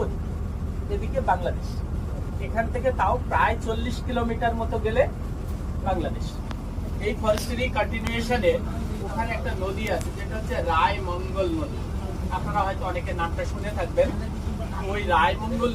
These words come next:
নদী হচ্ছে ইন্টারন্যাশনাল বর্ডার। Actually বাংলাদেশ ইন্ডিয়ার মধ্যে সুন্দরবনের তিনটে নদী আছে বর্ডার, বসিরহাট হাসনাবাদ টাকির কাছে আছে ইসামতি নদী, তারপরে কালিন্দী, আর লাস্ট হচ্ছে রায়মঙ্গল।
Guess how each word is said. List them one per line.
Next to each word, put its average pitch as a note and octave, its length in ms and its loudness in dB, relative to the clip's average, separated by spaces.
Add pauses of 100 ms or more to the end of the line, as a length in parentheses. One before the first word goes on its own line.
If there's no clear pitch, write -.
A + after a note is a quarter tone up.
নদী B3+ 180 -2 (140)
হচ্ছে - 200 -2 (120)
ইন্টারন্যাশনাল G3 580 -2 (100)
বর্ডার। E3+ 260 2 (220)
Actually A3+ 300 0 (220)
বাংলাদেশ A3+ 400 0 (160)
ইন্ডিয়ার A3 400 -2
মধ্যে G3+ 260 -2 (500)
সুন্দরবনের A3+ 600 -2 (100)
তিনটে C#4 360 2 (120)
নদী G#3+ 200 -4 (120)
আছে - 180 -4 (420)
বর্ডার, G#3 300 4 (840)
বসিরহাট A#3+ 460 2 (100)
হাসনাবাদ G#3 500 0
টাকির - 340 -4
কাছে G#3+ 200 -2 (100)
আছে - 140 -4 (100)
ইসামতি G#3 540 -2
নদী, - 180 -4 (600)
তারপরে F3+ 360 2 (140)
কালিন্দী, - 400 -2 (160)
আর - 80 -2 (140)
লাস্ট - 340 0
হচ্ছে - 240 -4 (440)
রায়মঙ্গল। - 680 2